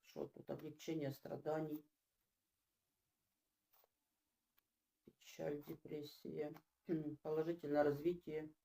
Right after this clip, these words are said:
Так, так, так, так, так. Ш-, так. Нові перспективи. Тут щось на цьому тижні. Суета, бесполезная суета, помощь, дружеская помощь, облегчение страданий, перемены, хорошие новости,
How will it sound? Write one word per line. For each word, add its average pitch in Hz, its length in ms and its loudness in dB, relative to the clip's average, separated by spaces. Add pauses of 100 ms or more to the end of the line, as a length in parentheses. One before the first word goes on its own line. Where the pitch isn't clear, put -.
(1900)
Так, 233 440 10
так, - 320 4
так, 175 240 4
так, 160 340 -4
так. 147 440 0 (140)
Ш-, - 300 -16 (240)
так. 147 420 -12 (260)
Нові 175 420 6
перспективи. 165 960 -4
Тут 165 220 -8
щось - 380 -10
на 165 120 0
цьому 165 340 4
тижні. 160 600 0 (1040)
Суета, 170 560 6
бесполезная 160 840 8
суета, 160 500 6
помощь, 160 540 8
дружеская 165 580 6
помощь, 160 460 10
облегчение 170 500 8
страданий, 160 680 6
перемены, 170 720 12
хорошие 175 520 8
новости, 147 720 12